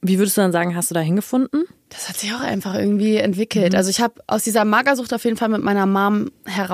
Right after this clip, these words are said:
Speaker 2: herausgefunden. Also die hat mit mir extrem viel geredet und hat alles mit mir gemacht. Die ist mit mir auch zum Arzt und zwischendurch gefahren. Und bei mir war tatsächlich so ein Klickmoment, als ich meine Periode nicht mehr bekommen hab.
Speaker 1: Mhm.
Speaker 2: Weil ich wollte schon immer,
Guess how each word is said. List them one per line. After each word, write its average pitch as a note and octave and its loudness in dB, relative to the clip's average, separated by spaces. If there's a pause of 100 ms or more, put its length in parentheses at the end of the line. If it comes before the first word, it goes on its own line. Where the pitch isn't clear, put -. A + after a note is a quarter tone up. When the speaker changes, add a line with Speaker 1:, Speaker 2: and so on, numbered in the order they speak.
(140)
Speaker 2:
herausgefunden. F#3 -2
Also F#3 -2
die F#3+ -4
hat G3+ -2
mit G3 -2
mir G#3 2
extrem - 0
viel A#3+ -2
geredet G#3+ 0
und G3+ -8
hat A3 -8
alles A#3+ -2
mit A#3 0
mir A3 0
gemacht. G#3 0
Die G#3 -2
ist G3+ -4
mit G#3 -2
mir G3+ 0
auch - -10
zum A3+ -4
Arzt F#3+ -2
und G3+ -2
zwischendurch G3 -4
gefahren. F#3+ -2 (380)
Und G3+ -2
bei G#3 4
mir G#3+ 2
war G#3 4
tatsächlich G#3 -4
so G3+ 0
ein G3 0 (120)
Klickmoment, G3+ 0
als G3+ -2
ich - -6
meine G3 0
Periode G3+ 0
nicht F#3+ -2
mehr F3+ -2
bekommen F3+ -2
hab. F3 -2 (120)
Speaker 1:
Mhm. F3+ 2
Speaker 2:
Weil A#3 4 (440)
ich - -4
wollte A3 2
schon A3+ 0
immer, A3 2